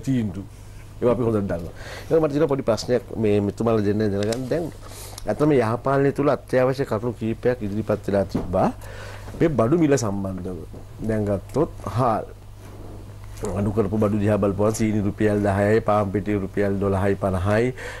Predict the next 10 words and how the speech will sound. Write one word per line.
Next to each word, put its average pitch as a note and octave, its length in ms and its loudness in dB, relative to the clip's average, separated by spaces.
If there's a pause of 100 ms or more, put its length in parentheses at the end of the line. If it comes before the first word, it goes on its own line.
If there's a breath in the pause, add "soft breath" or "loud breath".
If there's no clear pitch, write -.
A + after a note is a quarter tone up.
(100)
අ, - 80 0 (220)
උම්බලකඩ G#2 580 2 (260)
දෙසීයයි, G#2+ 720 2 (120)
එතකොට G2+ 500 0 (480)
උණ්ඩු G#2+ 500 4 (100)
කහ A2 280 2
ආදී A#2 380 2
වශයෙන් A2+ 360 0
තමයි B2+ 360 4
මේ A#2+ 120 6